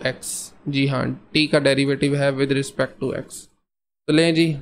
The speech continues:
डेरिवेटिव t का भी आ चुका है, y का डिफ-, डेरिवेटिव भी फाइंड कर चुके हैं। अब इन दोनों को हमें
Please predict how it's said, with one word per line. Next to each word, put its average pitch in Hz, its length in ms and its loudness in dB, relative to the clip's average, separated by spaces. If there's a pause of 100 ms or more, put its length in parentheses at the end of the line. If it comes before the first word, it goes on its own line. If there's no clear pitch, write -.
डेरिवेटिव 151 680 2
t 208 120 4
का 165 100 4
भी 165 120 4
आ 156 120 4
चुका 156 300 2
है, 156 180 4
y 131 260 4
का 156 80 4
डिफ-, 151 200 2
डेरिवेटिव 139 640 2
भी 147 80 2
फाइंड 139 280 2
कर 139 100 2
चुके 139 260 -2
हैं। 139 180 2
अब 143 220 2
इन 147 160 4
दोनों 135 280 2
को 147 80 0
हमें 143 260 0